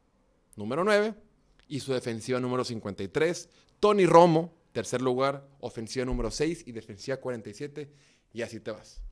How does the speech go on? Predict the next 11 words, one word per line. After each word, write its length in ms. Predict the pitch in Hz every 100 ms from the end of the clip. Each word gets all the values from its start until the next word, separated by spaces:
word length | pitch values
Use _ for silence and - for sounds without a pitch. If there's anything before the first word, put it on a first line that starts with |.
| - _ _ _ _ _ _ _ _ _ _ _ _ _ _ _ _ _
En 140 | 170 185
el 100 | 165
caso 280 | 220 233
de 80 | 240
Derek 280 | 165 180 180
Carr, 280 | 190 110 104 _ _ _ _ _ _ _ _ _ _ _ _ _ _ _ _
él 160 | 175 196
ha 60 |
tenido 360 | 202 202 208 208
una 180 | 208 196
defensiva 680 | 175 139 127 175 160 104